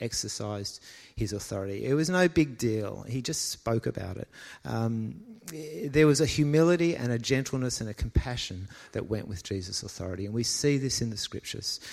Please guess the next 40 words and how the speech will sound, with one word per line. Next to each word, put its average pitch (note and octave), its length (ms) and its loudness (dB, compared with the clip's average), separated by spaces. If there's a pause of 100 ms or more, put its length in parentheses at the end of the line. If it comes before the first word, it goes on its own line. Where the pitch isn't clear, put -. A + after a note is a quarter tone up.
(120)
He C#3+ 80 8
did F3 240 4
not F#3 240 6
make E3 200 2
a E3 80 4
big D3 300 4
thing C#3+ 240 -2
of B2 80 -2
himself. - 480 -6
When D3 140 0
he C#3 100 0 (260)
taught, D3+ 300 4
I D3 100 2
don't D#3 160 2
think - 140 -6
he, E3 80 -2
yeah, A3 220 0
I B3 60 -2
don't C3 140 2
know. A2 180 -4
Like, D3 180 2
I F#3+ 100 2
don't B3 220 0
like A2+ 260 -4
yelling G#2 340 -4
preachers. C3 580 -2
Like, - 200 -2
seriously, C#3+ 440 2
this B2 200 2
is, - 140 -2
I C#3 40 -2
think F#3+ 160 -2
we've D#3 140 2
gone D3+ 180 4
back C#3 200 4
into C3 180 -2
a A#2+ 40 -2
bit A#2+ 140 0
of A2+ 80 -2
a, A2 160 -2